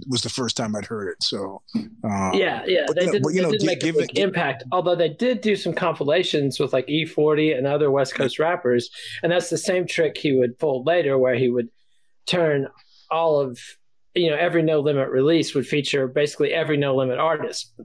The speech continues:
Speaker 2: you know, guesting on each other's songs and, and selling the whole thing. So, general thoughts on No Limits. Anybody wanna go first? Anybody? Anybody? Alexi?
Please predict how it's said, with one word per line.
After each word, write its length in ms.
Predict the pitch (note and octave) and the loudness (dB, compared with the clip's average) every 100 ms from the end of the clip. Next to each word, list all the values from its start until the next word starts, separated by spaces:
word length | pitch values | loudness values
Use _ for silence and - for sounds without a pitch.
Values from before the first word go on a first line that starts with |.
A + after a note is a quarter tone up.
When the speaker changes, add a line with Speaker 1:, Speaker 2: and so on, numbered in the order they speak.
| - - | -12 -2
Speaker 2:
you 120 | C3+ | -2
know, 140 | A2+ | -2
guesting 440 | A#2 C#3+ C3+ - B2+ | -2 -2 -2 -2 -2
on 160 | B2 | 0
each 160 | A#2 - | 0 0
other's 240 | A#2 A2+ | -2 -2
songs 400 | - B2 A#2+ A#2 | -2 -2 -2 -4
and, 120 | C3 B2 | -8 -10
and 140 | A2+ A2 | -12 -6
selling 340 | C#3+ B2+ B2 | -2 -2 -2
the 80 | A2+ | -4
whole 160 | A#2 | -4
thing. 360 | - A#2 G#2+ B2 | -4 -8 -8 -6
So, 260 | - C#3 - _ _ _ _ _ _ - | -2 0 -2 _ _ _ _ _ _ -2
general 280 | D4+ A#3 | 2 2
thoughts 360 | - - A2+ - | 0 -2 -4 -6
on 120 | A#3+ | -6
No 80 | A3 - | -8 -10
Limits. 480 | C2+ - - - - | -16 -18 -12 -8 -2
Anybody 300 | D3 C#3+ C#3+ | 0 2 2
wanna 180 | D3 | 2
go 100 | C#3+ | 0
first? 380 | C3+ F3 G#3+ - - | -2 -4 -6 -12 -8
Anybody? 340 | C3+ D3 - - _ | -8 -8 -14 -20 _
Anybody? 240 | C#3+ F3+ A3 - | -6 -6 -8 -2
Alexi? 440 | C3 C#3 - B3 | 0 0 -2 -4